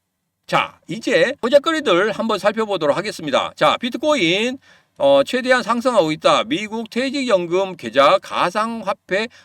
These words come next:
투자 허용을 하고 있다. 이렇게 이야기를 하고 있습니다. 자, 그런데 비트코인 같은 경우에는 제가 뭐라고 말씀드렸습니까? 기관이나 국가에서 계속적으로 매수를 하고 있기 때문에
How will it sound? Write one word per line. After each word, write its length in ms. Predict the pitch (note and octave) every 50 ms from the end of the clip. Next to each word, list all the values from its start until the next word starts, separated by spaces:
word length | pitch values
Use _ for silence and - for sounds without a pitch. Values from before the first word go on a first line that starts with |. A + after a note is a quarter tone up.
| _ _
투자 420 | - - A3 G#3+ A3 G#3+ G#3 G3+
허용을 520 | - - A#3 A#3+ A#3+ A#3 A3+ A3+ A3+ G#3
하고 200 | D#3 F#3 F3+ F3
있다. 360 | E3 D#3 _ - C3 A#2 G#2 -
이렇게 440 | - C3 C3+ F#3 A3+ B3 _ - -
이야기를 360 | F3 C3 A#2+ C3+ C#3+ C3 B2
하고 140 | A#2 A2+ C#3
있습니다. 400 | C3+ - - B2 A2+ G#2+ G2 E2 _ _ - - - _
자, 160 | - A#3 A3
그런데 580 | - - G#3+ B3+ C4+ C4+ A3+ F3 D#3+ E3+ E3 - - _ _ _ _ -
비트코인 580 | D#3 A3+ A#3+ - D#4 C4+ - D4+ D4+ D4+ D4
같은 320 | C#4 C4 A3+ - B3 A3+ G#3
경우에는 320 | G3 F#3+ F#3 F3+ F3 E3
제가 260 | E3 F3 E3+ F3+ E3
뭐라고 320 | C#3 B2 B2+ F3+ A#3 A3+ G#3+
말씀드렸습니까? 920 | G3+ G3 F3+ - E3+ D3+ D3 D3+ - - C3+ C3 A#2+ - B2+ A#2 A2+ A2+ A2+
기관이나 1040 | - - C3+ C#3 - G3 G3+ G#3 G#3 G#3 G3+ G3+ F#3+ G3 F#3+ F#3 C#4 C#4 B3+ G#3+ - _ _ _ _ _ _ _
국가에서 840 | - F#3 A3+ _ _ - C#4 B3+ B3 B3 A#3+ A3 E3+ G#3 E3 C#3+ A#2
계속적으로 760 | G#2+ - E3+ F#3 G#3+ A3 G3+ _ - G3 F#3+ F#3+ F#3+ G3 G3 F3+
매수를 380 | C3 C3+ D3+ - - A3 A3
하고 180 | G#3+ G#3+ G#3 G#3+
있기 220 | F#3+ F#3+ - F#3+
때문에 500 | E3 - E3 D#3+ D#3+ E3 F#3+ G#3+ A3+ A3